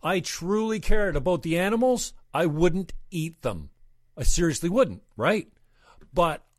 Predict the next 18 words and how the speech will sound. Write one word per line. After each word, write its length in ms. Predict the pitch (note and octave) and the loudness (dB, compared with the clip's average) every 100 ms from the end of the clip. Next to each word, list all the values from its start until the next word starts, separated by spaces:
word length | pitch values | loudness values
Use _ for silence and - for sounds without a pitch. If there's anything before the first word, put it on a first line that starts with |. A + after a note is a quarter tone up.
| - | -6
I 540 | D#3+ G#3 B3 A#3 - - - - _ _ _ _ _ _ _ _ _ _ - | 0 2 2 2 2 2 0 -10 _ _ _ _ _ _ _ _ _ _ 0
care 340 | F3+ E3+ E3 | 2 2 -2
about 380 | C#3+ C3+ D3 - | -6 -4 -4 -4
my 200 | B2+ F3+ | -4 -4
sustenance 840 | - F3 D#3 - C#3 C#3+ C#3 - - | -2 -2 -2 -4 -10 -10 -10 -12 -10
and 200 | A#2 A#2+ | -10 -6
what 160 | C3+ - | -6 -4
I 160 | C#3 | -4
want 220 | D3+ D3+ | -2 -4
to 60 | C#3 _ _ _ _ | -8 _ _ _ _
eat, 360 | D3 D3+ D#3 _ _ - | -6 -6 -6 _ _ -16
and 140 | F#2+ | -14
I 160 | F#2 F#2+ | -12 -10
like 320 | G2+ C#3 D#3 | -4 -2 -2
meat, 360 | D3+ D3+ C#3+ - - - - _ | -4 -6 0 2 2 0 -10 _
so 160 | - C3+ | -14 -12
it's 120 | B2+ | -10
selfish. 600 | - E3+ E3+ D#2+ - - | -4 -4 -4 -8 -12 -14